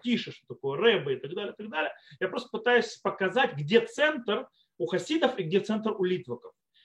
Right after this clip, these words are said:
И в чём разница. Поэтому я очень быстро пробегаю, не заостряя, то есть на каждой вещи, что она значит. Э, так вот, они, э,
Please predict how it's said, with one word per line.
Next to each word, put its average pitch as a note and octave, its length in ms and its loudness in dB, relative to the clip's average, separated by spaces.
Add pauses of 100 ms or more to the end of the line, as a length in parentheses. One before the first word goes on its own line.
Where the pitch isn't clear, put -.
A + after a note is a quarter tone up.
(100)
И D#3+ 60 0
в D3 60 -2
чём G3+ 180 6
разница. D#3 500 2
Поэтому G3 300 0
я A3 60 8
очень A#3+ 280 4
быстро G#3 300 6
пробегаю, F3+ 640 4
не F#3 180 0
заостряя, F3+ 600 0
то - 80 -6
есть - 100 -8
на D3 140 -12
каждой D#3 400 0
вещи, F3 340 -2
что D#3 200 -2
она D3+ 100 -6
значит. C3+ 400 -10 (640)
Э, C#3+ 320 2
так G3+ 160 0
вот, F#3+ 160 2
они, F4+ 240 0
э, - 680 -8